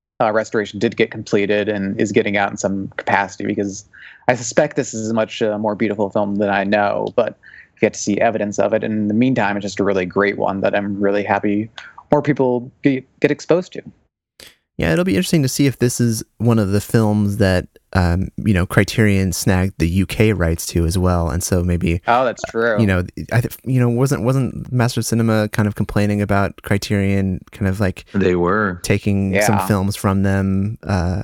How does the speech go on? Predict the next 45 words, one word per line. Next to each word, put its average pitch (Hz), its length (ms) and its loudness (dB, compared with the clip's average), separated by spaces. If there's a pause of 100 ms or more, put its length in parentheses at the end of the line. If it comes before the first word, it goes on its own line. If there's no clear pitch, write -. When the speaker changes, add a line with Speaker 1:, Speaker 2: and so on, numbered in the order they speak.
Speaker 2:
or, 107 160 2
you 107 80 2
know, 101 100 2
like, 101 160 0 (180)
or 135 140 6
the, 135 240 -2
or 131 160 4
the 92 60 -2
films 139 280 2
were 131 120 2
being 120 240 0
taken 110 320 0
from 107 220 2
them, 107 140 2
or, 107 240 0
you 113 120 0
know, 104 80 0
like, 95 180 -4 (400)
uh, 90 360 -2 (180)
they're 104 140 0
kind 110 140 0
of, 98 80 -2
like, 87 160 -2 (400)
being 101 220 -2
snagged 95 480 -2
right 104 180 0
from 101 140 -2
underneath 98 320 0
them, 98 140 0
and 95 100 0
they 98 80 0
weren't 98 240 -2
sure 98 280 0 (100)
who 98 480 0 (100)
had 104 160 -6
gotten 110 320 -2
it. 113 180 -2 (880)
So 90 200 -4
maybe 90 200 -2
this 80 140 -4
is - 60 2
one - 20 4
of 107 60 4
Speaker 1:
Yeah. 95 180 2
Speaker 2:
them. 92 180 -4